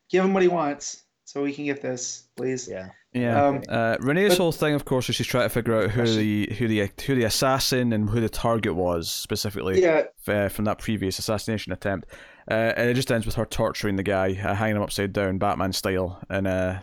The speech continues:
Speaker 3: as she points out, is a very Batman-esque move. Although usually it's over
Speaker 1: Nice.
Speaker 3: the top of a building, but sh-,
Speaker 1: Right.
Speaker 3: she's not got time for that. <laughs> So.
Speaker 2: I, I liked her whole bit as, uh, whether, whether he can't decide if he's Batman or the Batman.
Speaker 1: Yeah.
Speaker 2: Uh, that gave me a
Speaker 3: Mm.
Speaker 2: good chuckle.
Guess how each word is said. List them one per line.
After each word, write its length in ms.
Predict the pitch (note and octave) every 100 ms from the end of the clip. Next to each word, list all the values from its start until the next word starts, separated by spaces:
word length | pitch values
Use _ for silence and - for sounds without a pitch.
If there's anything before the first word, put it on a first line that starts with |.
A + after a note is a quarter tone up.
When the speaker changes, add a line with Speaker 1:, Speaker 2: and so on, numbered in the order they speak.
| -
Speaker 3:
as 140 | A2
she 100 | -
points 300 | - A#2+ G2
out, 240 | G#2+ F#2 -
is 120 | A2 G#2
a 40 |
very 200 | G#2 A2
Batman-esque 580 | G2+ G#2 E2+ G2+ F#2+ -
move. 280 | G2+ E2 D#2 - -
Although 180 | B2+
usually 320 | B2+ G#3+ F3+ C3
it's 100 | C3+
over 140 | B2
Speaker 1:
Nice. 120 | G#2+ -
Speaker 3:
the 80 |
top 160 | - A#2
of 80 | G#2
a 60 |
building, 440 | G2 B2 A2+ G#2 F2 - - -
but 280 | A#2 G#2+ E4+
sh-, 140 | G#3
Speaker 1:
Right. 120 | -
Speaker 3:
she's 160 | - C3
not 120 | A#2+
got 100 | G2+
time 180 | - A2
for 120 | -
that. 260 | E2+ E2 -
<laughs> 0 |
So. 140 | - D3
Speaker 2:
I, 260 | C3+ - E3
I 40 |
liked 240 | D3 D#3 D3
her 80 | C#3
whole 160 | C3+
bit 180 | A#2+ A#2+
as, 300 | A#2 A2 - _ -
uh, 180 | B2 C3
whether, 240 | B2 A#2+
whether 220 | A#2 A#2+
he 60 | A2+
can't 220 | A2 C3+
decide 260 | B2+ C3 A#2
if 60 |
he's 120 | A#2 G#2+
Batman 460 | A#2 C#3+ D3 C#3+
or 120 | B2 A2
the 180 | A2
Batman. 460 | G#2+ F#2 - G#2+ F#2+ - - _ _ _
Speaker 1:
Yeah. 260 | D#3+ D3 B2+ - _ _ _ _ _ _
Speaker 2:
Uh, 60 | A#2 A2 _ C3
that 140 | B2+
gave 100 | A2+
me 80 | A2
a 20 |
Speaker 3:
Mm. 40 |
Speaker 2:
good 100 | G2+
chuckle. 340 | F#2 G#2+ -